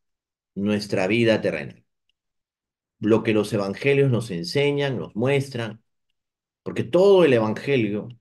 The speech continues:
en sus cuatro formas, parafraseando lo que el Concilio Ecuménico dice en la Constitución Dei Verbum, todas estas expresiones del evangelio, sus, eh, sus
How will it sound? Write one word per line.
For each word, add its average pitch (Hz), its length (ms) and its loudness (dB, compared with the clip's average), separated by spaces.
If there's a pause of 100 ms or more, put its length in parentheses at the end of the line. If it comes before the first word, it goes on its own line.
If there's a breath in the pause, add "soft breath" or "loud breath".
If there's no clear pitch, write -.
(360)
en 87 100 -12
sus 90 180 -12
cuatro 123 340 2
formas, 107 800 -4
parafraseando 90 1160 -2
lo 80 220 -6
que 76 560 -4 (240)
el 82 180 -6
Concilio 90 360 0
Ecuménico 90 580 0
dice 90 340 -4
en 82 60 -6
la 80 120 -6
Constitución 90 880 -2
Dei 82 220 2
Verbum, 90 640 2 (1500)
todas 147 540 2 (760)
estas 123 380 0
expresiones 107 520 -2
del 98 100 0
evangelio, 92 400 -2
sus, 92 240 -8
eh, - 500 -10
sus - 720 -4